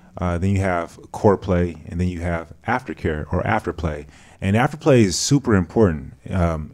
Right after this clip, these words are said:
it, it builds the, the intimacy. It builds a connection. Uh, it's the holding of each other. It's the just talking and laughing and having fun, making fun of one another, right?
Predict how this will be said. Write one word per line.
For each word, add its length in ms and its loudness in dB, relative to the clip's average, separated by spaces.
it, 140 -8
it 240 -8
builds 220 4
the, 80 2
the 640 -4
intimacy. 680 -6
It 120 -12
builds 180 0
a 40 -4
connection. 600 -2
Uh, 80 -2
it's 120 -4
the 100 -6
holding 380 2
of 120 -4
each 160 -8
other. 320 -8
It's 160 -8
the 60 0
just 240 -2
talking 460 0
and 100 -6
laughing 420 -2
and 80 -4
having 200 -2
fun, 300 -2
making 200 0
fun 220 2
of 100 4
one 120 -4
another, 300 -10
right? 240 -4